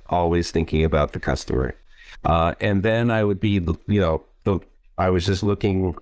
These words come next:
I, I just got my, the latest edition, uh, for H B R, and what companies get wrong most about managing talent. They ju-, and the answer is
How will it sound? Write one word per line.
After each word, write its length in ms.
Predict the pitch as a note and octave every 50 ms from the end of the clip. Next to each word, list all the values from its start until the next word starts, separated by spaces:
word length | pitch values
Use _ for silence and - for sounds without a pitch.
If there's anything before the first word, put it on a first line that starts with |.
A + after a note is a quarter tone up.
| - -
I, 160 | - F#2 - -
I 120 | F#2+ F#2
just 240 | F2 G2+ F#2+ E2 -
got 200 | B2 G#2 F#2+ F2+
my, 440 | F#2 F2 E2+ E2+ D#2+ D#2+ E2 E2+ - - - -
the 80 | F2+
latest 420 | F2 F2 F2 F2+ F2+ F#2 F2+ - -
edition, 580 | F#2+ E2+ F#2+ F#2 F2+ - - F#2 E2+ E2+ E2 - - - - - - - - - -
uh, 240 | G2 F#2 E2+ E2+
for 160 | E2+ - A2 G2
H 260 | G2 G2 F2+ - -
B 160 | - G2+ G2+
R, 440 | G2+ F#2+ F2+ F2 E2+ E2+ F2+ F2 - -
and 360 | F#2+ F#2+ F#2+ G2 F#2+ F#2 F#2
what 180 | G#2+ A2+ -
companies 400 | - - C3 A2+ B2 A#2 A2+ -
get 160 | - A#2 G2+ F2+
wrong 420 | F2+ G#2+ G#2 G#2 G2+ G2+ G2+ F#2+ -
most 400 | - G2 G2 G2 G2+ G2+ - -
about 240 | G#2 F2 F#2+ F2 E2+
managing 520 | E2+ F2+ F2 E2+ E2+ F2+ E2+ - E2+ E2 E2
talent. 560 | - - F2 E2+ E2+ E2+ F#2 G#2 A#2+ - - _ - - - - - - -
They 160 | - G#2 F#2+ F2
ju-, 260 | F#2 - A#2 A#2 - -
and 180 | - G2+ G2
the 80 | F#2+ G2
answer 400 | F#2+ G2 G2+ F#2+ - A#2 G2+ F#2+
is 400 | F2+ F2 F2 E2+ F2 F2 E2+